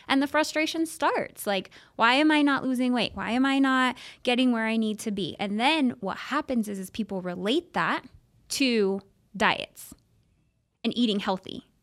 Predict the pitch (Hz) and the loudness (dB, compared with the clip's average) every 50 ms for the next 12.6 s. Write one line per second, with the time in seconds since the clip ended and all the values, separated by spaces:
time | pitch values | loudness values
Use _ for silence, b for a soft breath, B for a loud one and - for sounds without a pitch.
0 | _ _ _ - 226 226 220 214 214 214 214 226 - - 262 269 269 262 233 233 | _ _ _ 0 2 4 6 6 4 4 2 0 0 0 0 2 2 0 0 0
1 | 208 202 208 208 202 202 208 208 b b b b - 202 208 214 220 240 269 262 | -2 -2 -2 -2 -4 -4 -4 -6 b b b b -2 -2 0 0 0 0 0 2
2 | 233 202 196 175 160 - - - 220 226 208 185 175 - 170 185 226 226 - - | 0 0 0 -2 -4 -6 -2 0 0 2 2 0 -2 -2 -4 -2 -2 -2 -2 -4
3 | 185 190 - - 254 262 - 214 185 180 180 185 190 208 220 208 233 254 277 269 | -6 -6 -2 -2 -2 -2 -2 -2 -4 -4 -4 -4 -4 -4 -2 0 2 2 2 0
4 | - 233 214 196 196 196 - 220 220 226 220 190 175 - B B B B B B | 0 -2 -2 -2 -4 -4 -4 -4 -2 0 0 0 -2 -4 B B B B B B
5 | B B B B - 214 202 196 - 254 277 294 294 - - - 302 277 262 247 | B B B B -18 -16 -12 -6 -4 -2 -2 -2 -2 -2 -2 0 0 0 0 0
6 | 240 254 247 240 220 208 190 185 202 220 - - - - 233 226 - - 214 202 | -2 -2 -2 0 0 -2 0 0 -2 -4 -4 -6 -8 -6 -6 -6 -6 -6 -6 -4
7 | 196 208 196 185 185 180 180 190 190 - - - - - 208 - - - - - | -2 -4 -2 -2 -4 -4 -4 -4 -4 -6 -8 -10 -6 -6 -6 -6 -6 -12 -18 -20
8 | - _ b b b b b b 220 226 220 214 208 226 285 311 311 269 240 214 | -20 _ b b b b b b 2 2 4 4 4 4 4 6 6 6 6 6
9 | 202 196 190 190 - - - 190 190 196 - - 214 214 196 190 196 190 208 226 | 4 2 0 -2 -4 -6 -6 -4 -4 -4 -4 -6 -6 -6 -4 -4 -4 -6 -6 -8
10 | 226 - 196 180 - - - - 214 240 254 - 277 269 - - 269 269 262 269 | -8 -8 -10 -10 -10 -12 -10 -4 -2 -2 -2 -2 -2 -4 -4 -4 -4 -4 -4 -4
11 | - 262 269 262 - 262 269 - 269 247 247 240 247 - 247 240 - - 294 359 | -2 -2 -2 -2 -2 -4 -4 0 0 0 0 0 -2 -4 -4 -2 2 2 2 2
12 | - 302 240 208 202 202 196 - 214 202 190 | 0 0 -2 0 0 -2 -2 -4 -4 -6 -6